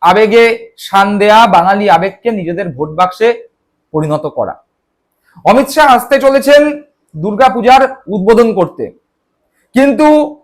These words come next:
আদৌ কি দুর্গাপূজার উদ্বোধন করতে অমিত শাহ সফল হচ্ছেন? যেই নিয়ে বিজেপির অন্দরে গুঞ্জন, যেই নিয়ে কেন্দ্রীয় নেতৃত্ব, বঙ্গ বিজেপি নেতৃত্বের ওপর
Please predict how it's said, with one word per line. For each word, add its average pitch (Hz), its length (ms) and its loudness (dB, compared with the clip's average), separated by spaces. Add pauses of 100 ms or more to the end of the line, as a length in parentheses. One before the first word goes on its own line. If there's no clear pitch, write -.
(520)
আদৌ 208 420 2
কি 302 120 -4
দুর্গাপূজার 254 560 0 (160)
উদ্বোধন 202 580 -2
করতে 269 320 2 (460)
অমিত 190 300 -2
শাহ 254 340 4 (260)
সফল 196 460 -2
হচ্ছেন? 180 600 -2 (760)
যেই 226 240 4
নিয়ে 294 160 0
বিজেপির 247 460 -2
অন্দরে 208 520 -2
গুঞ্জন, 180 520 2 (240)
যেই 180 300 0
নিয়ে 226 380 0 (680)
কেন্দ্রীয় 180 440 -2
নেতৃত্ব, 208 800 -2 (240)
বঙ্গ 202 380 0
বিজেপি 233 420 -2
নেতৃত্বের 208 540 -6
ওপর 180 280 -2